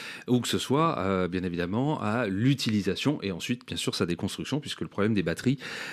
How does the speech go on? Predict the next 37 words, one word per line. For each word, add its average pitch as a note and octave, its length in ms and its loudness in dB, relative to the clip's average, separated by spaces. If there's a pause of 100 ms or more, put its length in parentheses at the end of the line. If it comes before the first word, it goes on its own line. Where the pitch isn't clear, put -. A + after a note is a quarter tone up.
euh, G2 160 2
c'est G#2 140 2
de - 40 -4
savoir B2 280 2
comment B2+ 180 6
les C#3 80 8
recycler. A2 480 2 (300)
Euh, B2 220 4
Miguel E3+ 300 6
Martins, D#3 300 6 (160)
euh, G#2+ 260 6 (140)
que F#3+ 220 8
doit-on, C#3+ 840 2
euh, G#2+ 80 0
s'attendre, C3+ 720 2
à G2 80 -4
quoi F#3 200 4
s-, - 200 -4
doit-on G2+ 540 0
s'attendre, B2 340 0
pardonnez-moi, F#2 380 4
en C3 80 4
termes B2 180 2
de G2 80 2
changement B2+ 540 4
de G2+ 100 2
pratique D3 480 0 (320)
pour C3 160 4
ceux G#3+ 100 6
qui, - 140 4
en D3 60 8
Europe, F3 260 6
voudraient C#3 300 6
acheter - 240 4
un - 60 6
véhicule C3+ 340 6
neuf ? C3+ 360 2